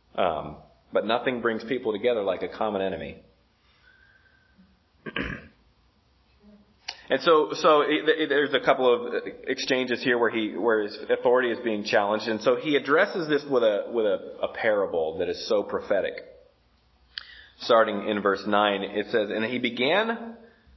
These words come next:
well, he, he says to, he says to the people, "Neither will I tell you by what authority I do these things." And he began to tell the people this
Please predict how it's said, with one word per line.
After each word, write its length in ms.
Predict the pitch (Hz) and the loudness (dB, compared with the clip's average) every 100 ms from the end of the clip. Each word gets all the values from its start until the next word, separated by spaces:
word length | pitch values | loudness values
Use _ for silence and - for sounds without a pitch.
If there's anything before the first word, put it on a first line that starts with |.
| _ _ _ _ _ _ _ _ _ _ _ _ _ - _ _ _ _ _ _ _ _ | _ _ _ _ _ _ _ _ _ _ _ _ _ -20 _ _ _ _ _ _ _ _
well, 200 | 117 117 | 2 2
he, 260 | 120 113 113 | 2 -2 -2
he 120 | 113 | -2
says 180 | 123 107 | 0 0
to, 80 | 117 | 0
he 100 | 98 | -4
says 220 | 104 104 | -2 -2
to 40 | - | -2
the 60 | 95 | -4
people, 220 | 101 92 | -2 -2
"Neither 300 | 104 143 127 | -2 0 0
will 160 | 113 | 2
I 140 | 110 131 | 2 0
tell 280 | - 127 107 | 0 0 0
you 140 | 98 | -2
by 180 | 92 87 | 0 0
what 160 | 92 | 0
authority 460 | 87 - 98 90 87 | -2 -2 -2 -2 -2
I 120 | 73 | -4
do 140 | 87 82 | -4 -6
these 180 | 76 - | -6 -6
things." 180 | 78 90 | -6 -2
And 100 | 101 | -2
he 60 | |
began 300 | 117 120 151 | -2 0 0
to 40 | 143 | 2
tell 140 | 151 | 0
the 80 | 123 | 0
people 280 | 123 117 107 | -2 -2 -2
this 160 | 101 | -2